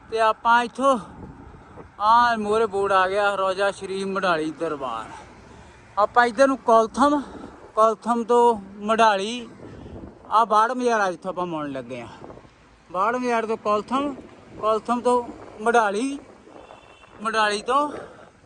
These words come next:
ਆਪਣੇ ਬੈਰਕਾਂ, ਬੈਰਕਾਂ ਤੋਂ ਹੁੰਦੇ ਹੋਏ ਫਿਰ ਉਹ ਬੈਰਕਾਂ ਗੇਟ ਤੇ ਆਪਾਂ ਰੋਡ ਤੇ ਨਿਕਲ ਜਾਣਾ। ਹਾਈਵੇ ਤੇ ਗੇਟ ਪੈਂਦਾ ਇਹ, ਸਾਈਕਲਿਸਟਾਂ ਲਈ, ਭਰਾਵਾਂ ਲਈ ਜਾਣਕਾਰੀ ਹੈ। ਜੇ ਕਿਸੇ ਨੇ ਰੁੜਕੀ ਪਹੁੰਚਣਾ ਹੋਵੇ,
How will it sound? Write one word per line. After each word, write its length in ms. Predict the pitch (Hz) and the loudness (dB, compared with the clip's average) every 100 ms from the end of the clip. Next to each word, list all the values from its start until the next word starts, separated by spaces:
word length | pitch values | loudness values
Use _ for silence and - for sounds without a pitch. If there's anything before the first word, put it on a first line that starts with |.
| - - - - - - | -20 -20 -20 -20 -20 -12
ਆਪਣੇ 440 | 202 202 220 214 175 - - - - - - - - - - 196 | -10 -4 -2 -2 -4 -10 -20 -20 -20 -20 -20 -20 -20 -20 -20 -6
ਬੈਰਕਾਂ, 580 | 185 220 196 185 180 135 - - - - - | 2 2 0 0 0 -2 -10 -20 -20 -20 -10
ਬੈਰਕਾਂ 640 | 175 202 202 214 220 220 | -2 -2 2 4 4 2
ਤੋਂ 240 | 214 220 220 | -2 -2 -4
ਹੁੰਦੇ 360 | 165 196 208 214 | -6 -2 2 4
ਹੋਏ 340 | 208 214 202 - - - - - - | 4 4 2 -6 -16 -20 -20 -20 -6
ਫਿਰ 120 | 208 | -2
ਉਹ 380 | 247 269 277 254 | 2 4 6 4
ਬੈਰਕਾਂ 400 | 196 196 196 208 | 4 2 2 -2
ਗੇਟ 260 | 185 185 175 | -4 -8 -10
ਤੇ 140 | 170 | -10
ਆਪਾਂ 260 | 175 175 196 | -10 -4 -4
ਰੋਡ 300 | 165 170 160 | -4 -10 -10
ਤੇ 160 | - | -10
ਨਿਕਲ 300 | 185 147 170 | -10 -8 -6
ਜਾਣਾ। 220 | 190 185 185 | -2 0 0
ਹਾਈਵੇ 420 | 175 170 165 185 | 0 -2 -2 -4
ਤੇ 100 | 185 | -4
ਗੇਟ 260 | 165 170 | -4 -6
ਪੈਂਦਾ 380 | 160 175 160 170 | -4 -2 0 0
ਇਹ, 160 | 196 208 208 - - - | 0 -4 -10 -18 -14 -8
ਸਾਈਕਲਿਸਟਾਂ 600 | 185 190 190 185 196 190 | -6 -4 -4 -2 -4 -4
ਲਈ, 140 | 190 | -6
ਭਰਾਵਾਂ 360 | 180 196 180 170 | -4 0 0 0
ਲਈ 120 | 170 | 0
ਜਾਣਕਾਰੀ 480 | 180 175 180 180 196 | 0 0 0 0 -2
ਹੈ। 60 | |
ਜੇ 160 | 185 185 | -2 -4
ਕਿਸੇ 140 | 185 | -4
ਨੇ 120 | 190 190 | -2 0
ਰੁੜਕੀ 380 | 175 170 180 | 0 -2 -8
ਪਹੁੰਚਣਾ 380 | 160 170 175 202 | -6 -6 -2 2
ਹੋਵੇ, 420 | 180 170 175 208 | 2 2 0 -2